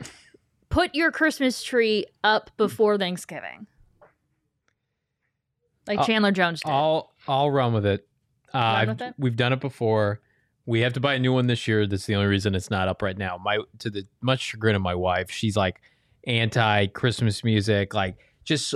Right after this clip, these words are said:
Speaker 2: wants to slow,
Speaker 1: Really?
Speaker 2: well, just, like, slow play it into December twenty-first. I would put up everything November first. I'm that kind of person. It's a, it's a, some might call it a problem or a sickness. I, I will run with that.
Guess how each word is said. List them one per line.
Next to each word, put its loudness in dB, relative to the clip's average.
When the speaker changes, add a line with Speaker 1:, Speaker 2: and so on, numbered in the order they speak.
Speaker 2:
wants 2
to 2
slow, 2
Speaker 1:
Really? 0
Speaker 2:
well, 2
just, -4
like, 2
slow 2
play 2
it 2
into 2
December 0
twenty-first. 0
I 2
would 0
put 2
up 0
everything 0
November 0
first. -6
I'm 2
that 0
kind 0
of -2
person. 0
It's -8
a, -2
it's -4
a, -2
some 2
might 0
call 0
it -4
a -6
problem 0
or 0
a -2
sickness. -2
I, -2
I 0
will -2
run -6
with -14
that. -12